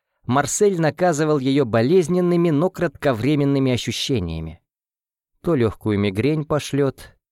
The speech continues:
от вырванной прядьки волос, то раскалённым металлическим прутиком стеганёт поляшком. Но у оборотней высокий болевой порог, да и следов на теле не оставалось после фантомной боли. Врали те,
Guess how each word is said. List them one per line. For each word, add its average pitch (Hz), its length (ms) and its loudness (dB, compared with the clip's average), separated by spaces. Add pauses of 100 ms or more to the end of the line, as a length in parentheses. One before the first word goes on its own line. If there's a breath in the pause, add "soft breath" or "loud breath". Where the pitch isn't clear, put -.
(180)
от - 200 -6
вырванной 120 500 0
прядьки 120 500 -4
волос, 107 520 -2 (840)
то 202 120 2
раскалённым 175 600 0
металлическим 151 800 -2
прутиком 113 540 -2
стеганёт 110 560 -2
поляшком. 107 580 -2 (760)
Но 185 280 0
у 170 360 2
оборотней 147 460 0
высокий 135 440 0
болевой 123 420 2
порог, 123 640 -4
да 113 160 0
и 120 120 4
следов 127 500 0
на 113 100 0
теле 110 240 -2
не 107 120 0
оставалось 104 600 -2
после 101 280 -4
фантомной 98 500 -2
боли. 95 360 -2 (1120)
Врали 185 460 2
те, 185 480 0